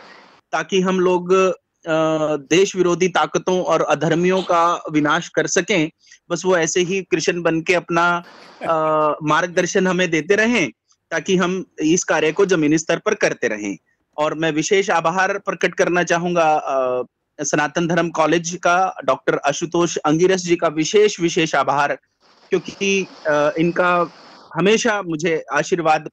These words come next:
प्राप्त होता रहता है और बहुत सारी चीजें,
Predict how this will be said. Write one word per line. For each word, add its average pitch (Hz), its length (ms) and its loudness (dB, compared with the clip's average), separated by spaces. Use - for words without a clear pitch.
प्राप्त - 500 -4
होता 151 260 2
रहता 156 300 0
है 226 220 -6
और 151 420 0
बहुत 143 340 -2
सारी 170 220 0
चीजें, 170 460 -4